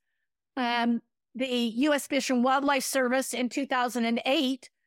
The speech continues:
they used a number of about twelve thousand for the late sixties. And when they were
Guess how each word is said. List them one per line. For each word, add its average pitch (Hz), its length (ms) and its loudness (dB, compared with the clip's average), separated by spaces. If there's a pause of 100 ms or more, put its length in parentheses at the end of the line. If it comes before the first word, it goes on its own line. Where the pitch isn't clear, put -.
(220)
they 285 120 2
used 269 360 0
a 262 80 2
number 247 480 2
of 233 260 0 (220)
about 247 360 0
twelve 269 300 0
thousand 180 380 -4 (380)
for 247 120 0
the 226 120 0
late 220 240 -2
sixties. - 500 -12 (800)
And 220 480 0
when 247 240 2
they 247 180 2
were 226 420 2